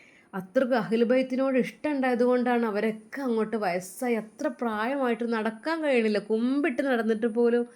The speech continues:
അവരങ്ങോട്ട് എത്തിയ ആ ഒരു രംഗം ഞാൻ അങ്ങനെ ആലോചിച്ച് പോയി. പലരും അഹ്ലുബൈത്തിനെയും ഉസ്താദുമാരെയൊക്കെ എതിർത്ത് പറയുന്ന ഈ ഒരു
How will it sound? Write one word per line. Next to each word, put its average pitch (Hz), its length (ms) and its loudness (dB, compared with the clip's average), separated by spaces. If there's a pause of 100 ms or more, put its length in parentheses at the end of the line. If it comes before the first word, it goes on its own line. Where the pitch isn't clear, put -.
(420)
അവരങ്ങോട്ട് 214 600 0
എത്തിയ 202 360 0
ആ 214 80 2
ഒരു 214 100 2
രംഗം 190 380 0
ഞാൻ 180 140 0
അങ്ങനെ 180 240 0
ആലോചിച്ച് 160 440 -4
പോയി. 165 260 0 (1600)
പലരും 233 400 8
അഹ്ലുബൈത്തിനെയും 214 1000 6 (140)
ഉസ്താദുമാരെയൊക്കെ 202 880 0
എതിർത്ത് 185 400 0
പറയുന്ന 190 420 2 (160)
ഈ 190 140 -4 (120)
ഒരു 190 180 6